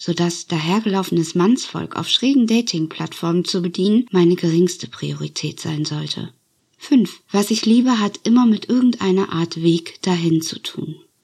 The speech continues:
Sechs. Gefühle sind flüchtig und instabil. Falls nicht, wird schnell mal pathologisch. Sieben. Drinnen und draußen.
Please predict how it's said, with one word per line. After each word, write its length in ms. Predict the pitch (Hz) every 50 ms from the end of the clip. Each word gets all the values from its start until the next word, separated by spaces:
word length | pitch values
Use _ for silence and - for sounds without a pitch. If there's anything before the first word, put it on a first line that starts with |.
| _ _ _ _ _ _
Sechs. 460 | - - 185 175 165 - - - - -
Gefühle 460 | - - 160 - - 233 254 262 262 226
sind 240 | 226 175 165 165
flüchtig 500 | - - 208 214 214 - - - 202 -
und 160 | - - 196 -
instabil. 760 | - 180 170 160 - - - 147 147 - - - 170 165 - _
Falls 360 | - - 185 170 - - -
nicht, 400 | - 226 277 - - - - - -
wird 200 | 165 160 160 -
schnell 260 | - 190 185 180 190
mal 220 | 185 180 175 180
pathologisch. 880 | 175 - 185 - - - 160 165 170 170 165 160 151 - - - - - _ _ _
Sieben. 540 | - - - 247 247 233 175 160 151 156 - _
Drinnen 340 | - 220 214 226 226 247 247
und 260 | 240 - - 226 226 226
draußen. 580 | - - 170 156 156 156 - - - 156 151